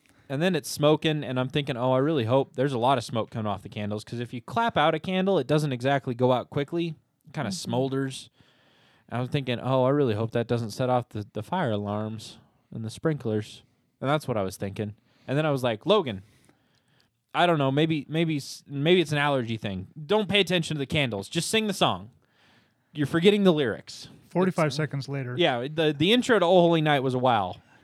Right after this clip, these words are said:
Speaker 1: 'cause I'm just sitting there on that C chord
Speaker 3: <laughs>
Speaker 1: thinking, "What on earth just happened?"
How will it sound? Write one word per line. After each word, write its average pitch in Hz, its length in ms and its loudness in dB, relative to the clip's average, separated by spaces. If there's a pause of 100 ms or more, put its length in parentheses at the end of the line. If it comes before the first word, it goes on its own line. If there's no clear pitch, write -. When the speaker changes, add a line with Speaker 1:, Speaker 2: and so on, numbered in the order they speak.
Speaker 1:
'cause 135 180 -4
I'm 139 160 0
just 139 180 -2
sitting 147 220 -4
there 139 180 0
on 135 120 -2
that 127 180 -6
C 143 220 -2
chord 127 380 0
Speaker 3:
<laughs> - 0 -
Speaker 1:
thinking, 117 360 -4 (720)
"What 131 480 0
on 120 260 0
earth 147 320 2
just 151 260 -4
happened?" 147 420 -4